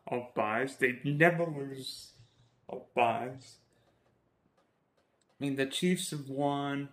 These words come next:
one, two, three, five straight games, and in those games, Kansas City has not allowed more than seventeen points.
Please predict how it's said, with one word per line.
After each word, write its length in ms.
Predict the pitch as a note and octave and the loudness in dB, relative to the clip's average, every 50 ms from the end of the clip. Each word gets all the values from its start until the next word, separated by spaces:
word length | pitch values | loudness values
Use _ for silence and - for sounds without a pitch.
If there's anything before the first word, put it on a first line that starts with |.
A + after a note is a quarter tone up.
| _ - | _ -10
one, 400 | C3+ C#3 D3 D3+ D#3 D#3 D#3 D3+ _ | -8 -8 -6 -6 -6 -8 -8 -10 _
two, 880 | - - - C#3+ C#3 C3+ C3 C3 B2+ C3 C3+ C3 C3 C3 C3 B2+ B2+ B2 _ _ _ _ _ _ _ _ _ _ _ _ _ _ _ _ _ _ _ | -16 -8 -2 -2 0 0 0 -2 -2 -2 -2 -4 -4 -4 -6 -8 -8 -10 _ _ _ _ _ _ _ _ _ _ _ _ _ _ _ _ _ _ _
three, 500 | - - D3 D3 D3 D3 C#3+ C#3+ - - | -8 -6 -6 -4 -4 -4 -4 -4 -6 -8
five 400 | - - - E3 F3 F#3+ G3+ F#3+ - | 0 8 10 10 10 10 8 4 0
straight 460 | - - - - F#3+ F#3+ F3+ E3+ D#3+ | -4 -4 4 6 8 8 8 6 2
games, 560 | E3 E3+ D#3+ C#3+ C3 B2+ B2+ C3+ C3+ C3+ - - _ _ _ | 0 0 0 2 0 -2 -4 -4 -6 -8 -10 -16 _ _ _
and 380 | C#3 C#3+ D3 C#3+ C#3+ C3+ - - - _ _ _ _ _ _ _ _ _ _ _ - | 4 4 4 4 -2 -4 -6 -10 -18 _ _ _ _ _ _ _ _ _ _ _ -6
in 140 | B2+ C#3 | -2 0
those 280 | D3+ D#3 E3+ F#3+ G3 F#3+ | 6 6 6 6 6 4
games, 400 | - F#3 F3 F3 F3+ F3+ F3 - | 2 2 2 4 2 0 -2 -4
Kansas 380 | - - F#3 F3 F#3 F#3 F#3 - | -4 -2 0 0 0 0 0 -2
City 180 | G3 F3 F3 D#3+ | 0 0 0 -2
has 180 | D#3 C#3+ - - | -2 -4 -4 -4
not 220 | D3+ D3+ D3+ D3+ | -4 -4 -4 -4
allowed 320 | D3+ D3 C#3+ C#3+ C#3+ C#3+ C#3 | -4 -2 -2 -2 -2 -2 -4
more 160 | C#3 C#3+ C#3+ | -6 -6 -6
than 160 | C3+ C3 C3+ - | -6 -8 -8 -6
seventeen 640 | - - D3+ C#3+ C#3+ - D3+ - - - C3+ C3 | -4 -2 -2 -2 -2 -4 -12 -14 -10 -10 -10 -10
points. 640 | - - - B2+ A2+ D#3 D3+ _ _ _ - - | -10 -8 -6 -6 -6 -6 -12 _ _ _ -20 -20